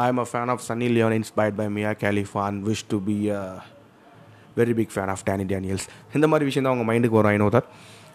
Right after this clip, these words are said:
எனக்கும் அந்த மாதிரி விஷயம் தான் மைண்டுக்கு வரும். சரி, ஓகே, இதெல்லாம் அடல்ட், அடல்ட் ஏஜ், இது, இதுல குறிப்பிட்ட வயசுக்கு அப்புறம் தான் இதெல்லாம் தெரிஞ்சுக்கணும் அப்படிங்கிற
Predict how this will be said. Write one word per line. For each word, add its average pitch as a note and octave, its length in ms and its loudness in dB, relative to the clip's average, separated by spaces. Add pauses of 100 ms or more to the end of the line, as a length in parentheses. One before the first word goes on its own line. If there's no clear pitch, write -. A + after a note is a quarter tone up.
எனக்கும் B2+ 220 6
அந்த G#2+ 120 6
மாதிரி G#2 160 4
விஷயம் G2+ 180 -4
தான் G2+ 120 -2
மைண்டுக்கு G2+ 300 0
வரும். G2 240 -2
சரி, A2+ 160 2 (100)
ஓகே, C#3 180 0 (280)
இதெல்லாம் A2+ 340 2
அடல்ட், C#3+ 280 2 (220)
அடல்ட் A#2+ 320 0
ஏஜ், A2 160 0 (300)
இது, A2 120 0 (160)
இதுல A#2+ 220 0 (240)
குறிப்பிட்ட E3 320 4
வயசுக்கு C#3 260 4
அப்புறம் B2+ 180 0
தான் C#3 80 2
இதெல்லாம் A#2+ 220 2
தெரிஞ்சுக்கணும் G2+ 440 -2 (600)
அப்படிங்கிற C#3+ 340 4